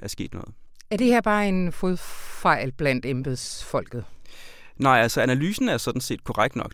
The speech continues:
Speaker 1: Det er mere ministerens udlægning af den, som, øh, som man kan sætte nogle spørgsmålstegn ved.
Speaker 2: Det vil sige,
Speaker 1: Øhm,
Speaker 2: hvis man går ind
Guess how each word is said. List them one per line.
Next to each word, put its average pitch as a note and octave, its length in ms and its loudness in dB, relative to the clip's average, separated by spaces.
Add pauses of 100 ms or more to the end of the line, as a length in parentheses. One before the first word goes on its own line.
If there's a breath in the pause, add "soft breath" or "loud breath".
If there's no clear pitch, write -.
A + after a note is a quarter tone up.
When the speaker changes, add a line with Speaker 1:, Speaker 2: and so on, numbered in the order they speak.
Speaker 1:
Det A#2+ 60 0
er A2+ 40 2
mere C#3+ 160 4
ministerens D3+ 500 0
udlægning C3+ 460 0
af F#2 100 -4
den, G#2+ 140 -6
som, G#2 300 -2
øh, F#2 320 -2
som G2 300 -4 (100)
man G2+ 140 -2
kan G2 240 0
sætte G#2+ 220 -4
nogle G#2+ 140 -2
spørgsmålstegn - 640 -4
ved. G2 60 -8
Speaker 2:
Det G2+ 60 -12 (1000 loud breath)
vil - 80 2
sige, G3 100 4
Speaker 1:
Øhm, - 0 -
Speaker 2:
hvis E3 100 2
man D#3+ 120 0
går F#3 140 -2
ind B3+ 200 2